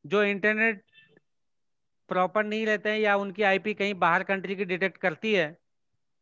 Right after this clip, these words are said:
तो मेरे पास कल परसों में दो तीन case इस तरह से आ गए थे, पता नहीं वो कौन सा internet use करते हैं। तो उसमें ये दो चीजें होती हैं, या तो वो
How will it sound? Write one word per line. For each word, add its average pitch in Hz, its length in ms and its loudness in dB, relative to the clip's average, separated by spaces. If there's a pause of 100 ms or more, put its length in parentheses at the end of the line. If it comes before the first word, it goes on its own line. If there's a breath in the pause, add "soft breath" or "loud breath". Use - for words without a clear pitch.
(220)
तो 180 80 -4
मेरे 185 220 0
पास 202 240 2
कल 208 180 0
परसों 196 360 -6
में 208 160 -10
दो 196 160 -6
तीन 214 200 -8
case 214 240 -2
इस 208 160 -8
तरह 202 180 -4
से 185 100 -8
आ 170 100 -2
गए 156 200 -4
थे, 165 140 -10 (560)
पता 175 180 -2
नहीं 208 160 -4
वो 202 240 0
कौन 185 220 -4
सा 190 120 -2
internet 190 420 -2
use 190 220 -2
करते 185 240 -4
हैं। 214 160 -2 (380 soft breath)
तो 185 60 -2
उसमें 190 260 0
ये 208 200 2
दो 185 240 4
चीजें 220 260 4
होती 202 300 6
हैं, 220 200 2 (340)
या 180 200 4
तो 220 220 2
वो 226 520 4